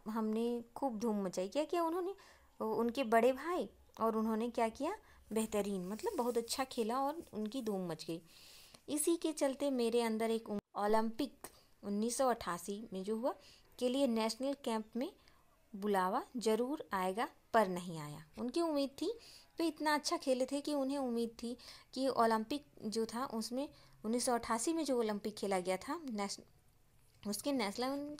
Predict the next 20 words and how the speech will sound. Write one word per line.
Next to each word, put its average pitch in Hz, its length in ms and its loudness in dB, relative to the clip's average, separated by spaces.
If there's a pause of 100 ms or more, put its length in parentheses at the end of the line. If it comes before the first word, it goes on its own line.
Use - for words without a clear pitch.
कैंप 226 300 -2
में 285 100 0
उन्हें 302 300 -2 (440)
बुलाया 277 260 10
जाएगा, 202 300 2
पर 277 160 2
ऐसा 269 260 4
नहीं 196 260 -2
हुआ 202 260 0 (480)
और 226 300 4
उनका 240 320 2
नाम 285 260 0
सत्तावन 254 720 4 (160)
खिलाड़ियों 233 500 4
की 233 140 -2
लिस्ट 220 320 0
में 196 220 2
भी 233 160 0
नहीं 247 260 2
था 160 220 -4